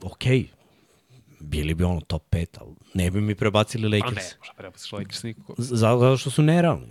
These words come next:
Speaker 2: Jeste.
Speaker 1: Ti bukvalno Avengersi.
Speaker 2: Ne može, pa da.
Speaker 1: Nepobedivi.
Speaker 2: Ne može, ne može.
Speaker 1: Eventualno Boston bi mogao,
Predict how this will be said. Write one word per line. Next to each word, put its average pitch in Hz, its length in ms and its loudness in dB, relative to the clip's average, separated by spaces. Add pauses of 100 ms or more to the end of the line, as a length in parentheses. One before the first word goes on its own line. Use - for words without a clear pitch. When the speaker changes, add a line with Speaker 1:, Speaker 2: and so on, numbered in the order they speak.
Speaker 2:
Jeste. 90 360 -10
Speaker 1:
Ti 85 80 -14 (240)
bukvalno 101 720 0 (540)
Avengersi. 107 600 -2 (100)
Speaker 2:
Ne 110 220 -16
može, 113 260 -16
pa 98 100 -12
da. 98 120 -12 (120)
Speaker 1:
Nepobedivi. 82 600 -4 (160)
Speaker 2:
Ne 101 120 -10
može, 101 200 -16
ne - 100 -20
može. 95 300 2
Speaker 1:
Eventualno 131 680 0
Boston 143 800 0 (600)
bi 123 160 0
mogao, 127 560 4